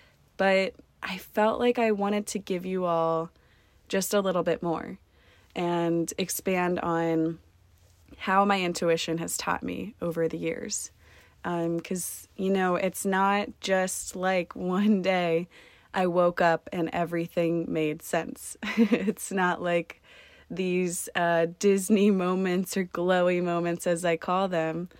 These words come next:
just came overnight and, um, have been with me the whole time. Um, so I wanted to share a little bit about, like, how my intuition spoke to me before,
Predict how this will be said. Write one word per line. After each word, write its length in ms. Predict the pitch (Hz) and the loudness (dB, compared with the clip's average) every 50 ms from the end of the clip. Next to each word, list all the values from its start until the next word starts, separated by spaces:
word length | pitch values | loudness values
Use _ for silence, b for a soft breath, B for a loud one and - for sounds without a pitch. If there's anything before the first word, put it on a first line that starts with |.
| B B B B B B B B | B B B B B B B B
just 400 | 196 190 190 190 185 - - - | -6 -2 -2 0 -2 -2 -10 -10
came 300 | - - 202 202 208 208 | -4 0 2 2 4 4
overnight 720 | 196 190 180 180 180 175 170 175 190 226 233 196 165 - - - | 2 2 0 0 -2 0 0 0 0 0 0 0 -2 -6 -6 -6
and, 720 | 180 175 170 175 175 170 170 170 170 170 170 165 - - - - | -2 0 0 0 0 0 0 0 0 0 -2 -4 -6 -10 -10 -8
um, 540 | 180 170 165 165 165 165 160 165 165 165 - - | -6 -4 -2 -2 0 0 0 0 -2 -2 -4 -6
have 240 | - 175 170 160 - | -6 -6 -6 -4 -2
been 180 | 180 180 180 | -2 0 0
with 200 | 175 170 175 - | 0 -2 -4 -4
me 240 | 180 175 175 170 165 | -4 -2 0 0 -2
the 100 | 165 180 | -2 -6
whole 220 | 160 175 - - - | -8 -8 -8 -8 -8
time. 440 | - - 175 160 165 - - 185 - _ _ b b b b b b b b b b b | -6 -6 -4 -4 -6 -8 -10 -12 -12 _ _ b b b b b b b b b b b
Um, 640 | - 180 170 165 165 160 156 156 156 160 170 185 - _ _ _ _ _ _ _ - - | -2 0 0 2 2 0 0 0 0 0 -2 -4 -6 _ _ _ _ _ _ _ -18 -14
so 680 | - - 202 190 185 180 175 175 170 170 170 - - _ _ _ _ _ _ - | -2 2 4 4 6 6 4 2 2 0 -2 -4 -6 _ _ _ _ _ _ -4
I 100 | 190 202 | -2 0
wanted 280 | 196 208 220 233 240 - | 2 2 2 2 2 2
to 80 | 262 | 0
share 400 | 247 - 233 220 214 208 202 196 | 0 2 2 2 4 4 2 2
a 80 | - 185 | 0 0
little 220 | 175 175 175 180 | 0 2 2 2
bit 160 | 180 185 170 | 0 0 -2
about, 440 | 175 175 - 160 160 160 165 - - | -2 0 0 0 0 0 -2 -2 -4
like, 300 | 165 160 160 - - _ B B B B B B B B | -4 -4 -4 -4 -8 _ B B B B B B B B
how 220 | - 175 190 233 | 0 2 4 4
my 180 | 254 240 226 208 | 4 4 2 2
intuition 560 | 190 185 - 185 175 175 175 - 180 175 165 | 0 -2 -2 0 -2 0 0 0 -2 -2 -4
spoke 300 | - - - 170 165 - | -4 0 0 0 0 0
to 140 | - - 175 | -2 -6 -4
me 340 | 170 170 165 165 160 160 160 | -2 0 0 0 0 0 -2
before, 720 | 165 - 156 160 - - - - - 90 - - - - | -2 -4 -6 -6 -6 -6 -6 -6 -6 -6 -8 -10 -12 -16